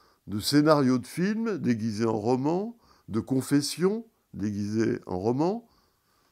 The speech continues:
ce qu'on appelle l'autofiction en oubliant le deuxième élément de la formule, la plupart du temps, parce qu'on voit pas beaucoup de fiction dans l'autofiction. Euh, on voit beaucoup d'auto, mais pas beaucoup de fiction.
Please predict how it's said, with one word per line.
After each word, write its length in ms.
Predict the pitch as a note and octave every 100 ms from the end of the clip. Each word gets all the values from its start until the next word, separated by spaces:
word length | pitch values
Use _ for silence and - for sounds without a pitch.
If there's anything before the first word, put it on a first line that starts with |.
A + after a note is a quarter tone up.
| _ _ _
ce 40 |
qu'on 120 | G2+
appelle 260 | - G2+ A2
l'autofiction 920 | G#2+ G2+ G#2 F2+ G2+ - - A#2+ A2+ - _ _ _ _ _ _ -
en 160 | F#2 G2
oubliant 460 | F#2+ G#2 G2+ A2+
le 80 | G#2+
deuxième 460 | G2+ G2+ G#2+ A2+ A2
élément 320 | G#2+ A2+ A2
de 80 | G#2
la 60 |
formule, 560 | G2 A2+ C3 G3 A3+ G#3
la 100 | C3
plupart 320 | F#2 F#2 A2
du 100 | B2
temps, 200 | - -
parce 120 | G3
qu'on 80 | G2
voit 180 | G#2 G#2
pas 100 | A2+
beaucoup 240 | G#2+ G#2+
de 80 | G#2
fiction 380 | - G#2 - A#2+
dans 100 | A2+
l'autofiction. 800 | A2 - - - - G3 A#3 A#3+ _ - - - - - - - G2+
Euh, 340 | G#2 G2+ G2+
on 60 | G#2
voit 140 | G#2+
beaucoup 360 | F#2+ A2 C3 B2
d'auto, 480 | A#2+ A#2+ - G#3 G#3
mais 100 | G2+
pas 160 | A2
beaucoup 260 | G2+ G2 A2
de 60 |
fiction. 540 | - A#2 - E3+ G#3+